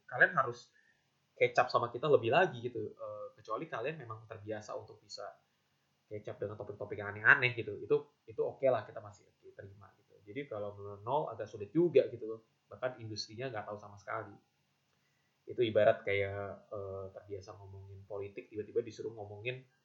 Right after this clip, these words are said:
komedi gitu kan, susah juga ya nyambungnya gitu ya. Kecuali kalian memang bisa jumping, jump up gitu ya, untuk berbagai macam topik. Minimal dapet, eh, dapet kulitnya lah, industri yang lagi rame ngomongin ini apa sih gitu. Sebenarnya referensi.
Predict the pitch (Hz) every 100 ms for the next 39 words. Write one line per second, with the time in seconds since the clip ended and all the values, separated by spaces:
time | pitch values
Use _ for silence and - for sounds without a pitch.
0 | _ _ - 101 127 123 120 - 131 123
1 | 113 120 151 123 120 110 113 123 117 113
2 | 107 - - 113 135 123 143 107 104 113
3 | 123 110 101 101 117 107 104 101 - 104
4 | - 120 127 113 113 - 104 _ _ _
5 | 95 95 98 95 95 113 113 107 107 135
6 | 107 - - _ _ _ _ _ _ _
7 | 113 104 101 101 101 107 - _ 139 131
8 | 131 165 117 101 110 110 - 123 120 117
9 | 120 120 117 117 120 131 151 107 110 110
10 | 110 _ _ - 104 92 - _ _ _
11 | _ _ _ _ _ _ _ _ _ -
12 | 170 269 165 - 156 131 - 104